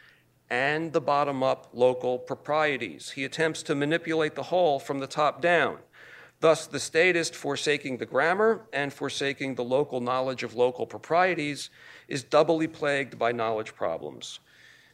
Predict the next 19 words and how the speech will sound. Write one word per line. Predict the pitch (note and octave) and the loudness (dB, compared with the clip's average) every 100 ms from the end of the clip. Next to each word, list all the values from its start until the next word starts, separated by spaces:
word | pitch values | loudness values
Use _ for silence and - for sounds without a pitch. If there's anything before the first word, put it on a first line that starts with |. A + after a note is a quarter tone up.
| _ _ _ - | _ _ _ -8
It | A#2 | -6
is | A#2 | -2
only | C#3+ D3 D3 | 0 0 0
from | C3 C3+ A#2+ | -2 -4 0
great | B2+ D3 | 0 0
hubris | D#3 - D#3+ C#3 C3 B2+ | -2 -4 -2 -2 -4 -4
that | - B2 | -2 -2
intellectuals | B2+ C#3 C3+ C3+ C3+ C3+ B2+ B2 - - | -2 -4 0 0 -2 -6 -6 -6 -10 -8
and | B2+ | -6
governments | A#2+ C3+ C3 A2 G#2+ G#2+ - - | 0 0 0 -2 -4 -6 -12 -14
came | - A#2+ A2+ B2+ B2+ | -6 -2 -2 -4 -6
to | A#2+ B2 | -8 -8
the | A2 | -8
statist | - G#2+ G#2 G#2 - | -4 -4 -4 -8 -8
mentalities | A2+ A2 G#2 F2 F#2 F2+ F2+ - - _ _ _ _ | -8 -6 -6 -4 -4 -6 -10 -12 -18 _ _ _ _
that | A2+ E2 | -8 -6
now | G2+ G#2 G2 - | -6 -4 -4 -6
engulf | G#2 A2 B2 A#2+ | -6 0 0 0
us. | F2+ C#2+ - - | -4 -6 -10 -14